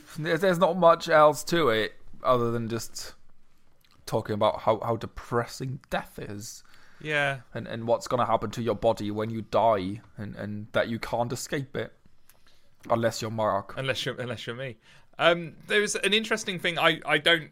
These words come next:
Speaker 2: tend to read Wikipedia comments. This one's got quite a lot of comments on Wikipedia, so we're probably missing stuff, but it's stuff that isn't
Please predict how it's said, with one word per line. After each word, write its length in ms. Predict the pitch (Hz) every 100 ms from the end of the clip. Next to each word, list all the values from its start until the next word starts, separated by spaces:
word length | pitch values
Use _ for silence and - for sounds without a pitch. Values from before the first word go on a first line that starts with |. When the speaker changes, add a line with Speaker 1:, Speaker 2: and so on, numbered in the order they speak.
| _
Speaker 2:
tend 280 | - 151 147
to 100 | 143
read 220 | 139 143
Wikipedia 560 | 131 135 143 139 123 113
comments. 400 | 123 120 110 -
This 220 | 165 160
one's 160 | 170 139
got 160 | 151
quite 180 | - 131
a 40 | 120
lot 180 | 123
of 200 | 113 - -
comments 320 | 113 110 -
on 80 | 113
Wikipedia, 440 | - 113 110 107
so 120 | 101
we're 80 | 123
probably 240 | 160 139 117
missing 400 | 117 - 104 104
stuff, 320 | - 98 -
but 220 | 113 107 -
it's 220 | 123 -
stuff 320 | - 147 -
that 120 | - 135
isn't 260 | 117 117